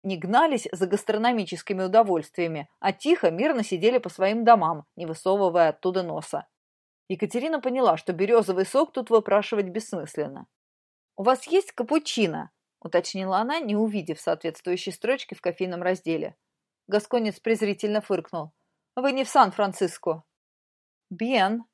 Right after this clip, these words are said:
сдержалась Екатерина, "тогда принесите кофе с молоком, а мы пока подумаем, что из выпечки к нему взять".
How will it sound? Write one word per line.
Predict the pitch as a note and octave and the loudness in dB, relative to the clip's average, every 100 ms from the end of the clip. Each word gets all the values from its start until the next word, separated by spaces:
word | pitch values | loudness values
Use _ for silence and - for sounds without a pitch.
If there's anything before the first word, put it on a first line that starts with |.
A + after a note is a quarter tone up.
| - | -16
сдержалась | F#3 G#3+ A3 G#3+ G3+ - | -4 -2 2 2 2 -2
Екатерина, | A3 G#3+ - A3 G#3+ G#3 - _ - | -6 -6 -6 -4 -4 -6 -10 _ 2
"тогда | G3+ F3 A#3+ | 4 6 4
принесите | E4+ D4 C#4 D4+ A#3+ A3+ | 4 -2 -2 -4 -6 -6
кофе | - G3 C4 | -2 0 -2
с | - | 0
молоком, | C4 B3 A#3+ E3+ D#3 _ | 4 4 4 2 0 _
а | - F#3 | 0 0
мы | F3 | 2
пока | G3 B3 C4 | 0 2 4
подумаем, | A#3+ F#3+ E3 E3 D#3 | 6 4 2 -4 -8
что | D#3 - G#3+ | -4 4 4
из | F3 | 6
выпечки | G3+ A3+ G#3+ - | 2 2 -6 -4
к | F#3 | -4
нему | F3+ F3 E3+ | -4 -6 -6
взять". | D#3+ D3+ - | -4 -6 -8